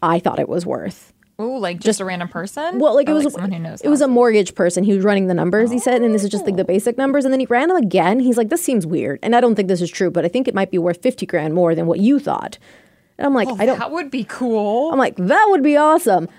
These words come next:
Speaker 1: I'm not putting all my eggs in that basket. I don't expect that to be a thing, but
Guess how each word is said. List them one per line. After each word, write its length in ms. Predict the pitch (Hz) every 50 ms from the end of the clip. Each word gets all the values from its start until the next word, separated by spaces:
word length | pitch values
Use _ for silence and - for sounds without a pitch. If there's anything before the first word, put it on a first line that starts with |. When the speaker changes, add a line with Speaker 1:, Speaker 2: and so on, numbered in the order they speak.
| - -
Speaker 1:
I'm 180 | - 220 247 277
not 120 | 285 269 -
putting 180 | 285 262 254
all 80 | 240 233
my 140 | 226 202 143
eggs 200 | 180 214 208 175
in 40 | 185
that 140 | 180 165 151
basket. 480 | - 214 233 220 214 - - 175 151 -
I 80 | 170
don't 160 | 185 180 170 156
expect 380 | - - - - 208 202 -
that 160 | - 165 143
to 80 | - 175
be 120 | 165 151
a 60 | - 156
thing, 560 | - _ - 254 226 170 147 135 143 180 175
but 340 | 160 - - - - -